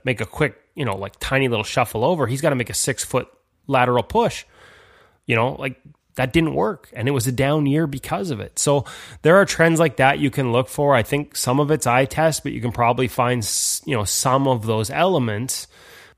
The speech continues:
in, in, in the publicly available stats. <laughs> I, the other thing would be, like, anytime, <laughs> anytime they sign a guy and say he can make some adjustments, or we think this needs to, or this can change, I'd be like,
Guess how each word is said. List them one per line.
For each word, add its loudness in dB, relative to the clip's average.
in, 0
in, 0
in 0
the 0
publicly -2
available -2
stats. -4
<laughs> -20
I, -8
the -2
other 0
thing 0
would -2
be, -2
like, -4
anytime, -2
<laughs> -20
anytime -2
they 0
sign 0
a 2
guy 0
and -2
say 0
he -2
can -6
make -2
some -4
adjustments, -4
or -6
we -4
think -4
this -4
needs -2
to, -10
or -2
this 0
can -6
change, 0
I'd -2
be -6
like, -8